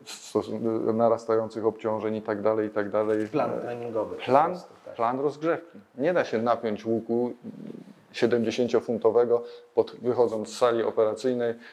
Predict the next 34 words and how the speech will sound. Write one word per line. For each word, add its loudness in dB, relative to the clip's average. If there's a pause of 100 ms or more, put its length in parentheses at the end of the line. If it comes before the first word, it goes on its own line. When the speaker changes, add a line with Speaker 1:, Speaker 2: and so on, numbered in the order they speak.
(220)
Speaker 1:
biorąc 2
go 2
ze 0
stołu 6
i -6
próbować -2
go -4
napiąć, -6
się -8
nie -6
da. -14 (720)
Naprawdę. 0 (200)
Znaczy -4
da 8
się, -8
no, -12
ale, -2
ale 0 (140)
potem 4
Speaker 2:
Ale -6
Speaker 1:
staw 4
barkowo-obojczykowy 2
ląduje 2
na -12
stole -8
Speaker 2:
to 2
jest -2
właśnie 0
ta -4
Speaker 1:
operacyjnym. -4
Speaker 2:
świadomość, -8
o -20
którą -10
pytam. -14